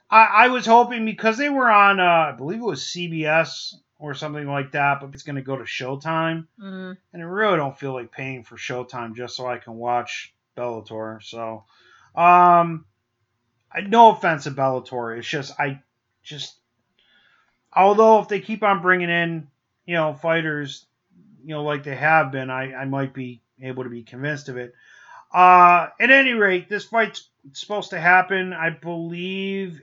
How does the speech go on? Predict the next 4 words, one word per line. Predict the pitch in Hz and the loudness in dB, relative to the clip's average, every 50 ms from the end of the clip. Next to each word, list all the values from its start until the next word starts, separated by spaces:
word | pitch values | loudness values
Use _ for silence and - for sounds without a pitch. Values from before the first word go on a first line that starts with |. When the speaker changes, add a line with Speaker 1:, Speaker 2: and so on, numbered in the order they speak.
| _ | _
Speaker 1:
in | - 170 175 175 175 175 170 170 170 170 165 165 165 165 165 160 143 139 139 _ _ _ | -8 -6 -4 -4 -2 -2 -2 -2 -4 -4 -6 -6 -6 -8 -8 -10 -12 -16 -20 _ _ _
July, | - 143 135 131 127 123 127 127 127 127 127 131 135 139 156 185 220 240 240 240 240 233 226 - - - | -12 -10 -8 -8 -8 -8 -8 -6 -2 0 0 0 2 0 0 0 0 -2 -4 -8 -10 -10 -12 -14 -10 -6
I | 208 220 226 233 220 _ _ _ _ _ | -4 -4 -4 -6 -10 _ _ _ _ _
think. | 233 240 254 269 277 277 269 | -16 -12 -10 -8 -8 -8 -10